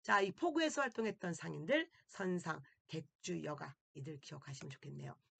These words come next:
어, 조선 후기 여러분 경제는 시험에 좋을, 잘 나옵니다.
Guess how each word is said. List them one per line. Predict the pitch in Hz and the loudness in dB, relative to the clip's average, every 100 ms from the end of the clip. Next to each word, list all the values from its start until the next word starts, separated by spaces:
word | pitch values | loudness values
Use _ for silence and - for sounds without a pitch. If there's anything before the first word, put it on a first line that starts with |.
| - - - | -20 -18 -4
어, | 247 254 | 2 2
조선 | 262 262 330 | 2 2 2
후기 | 294 | 4
여러분 | 285 240 233 | 2 2 2
경제는 | 175 151 170 185 202 269 165 | 0 -2 0 0 2 2 0
시험에 | 139 240 220 214 196 | -2 -4 -2 -2 -4
좋을, | 147 156 156 | -6 -6 -6
잘 | - 175 | -6 -2
나옵니다. | 175 156 143 85 | -2 -4 -8 -10